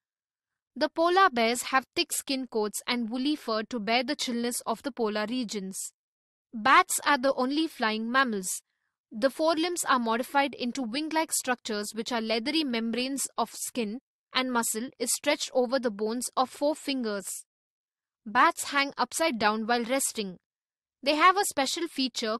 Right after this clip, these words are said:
called echolocation, with which they capture their prey and fly without hitting on other objects. Echolocation is nothing but the high-pitched clicking sound emitted by bat bounce on prey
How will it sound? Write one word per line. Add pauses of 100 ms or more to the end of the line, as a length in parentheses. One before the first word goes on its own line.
called
echolocation, (640)
with
which
they
capture
their
prey
and
fly
without
hitting
on
other
objects. (760)
Echolocation
is
nothing
but
the
high-pitched
clicking
sound (340)
emitted
by
bat
bounce
on
prey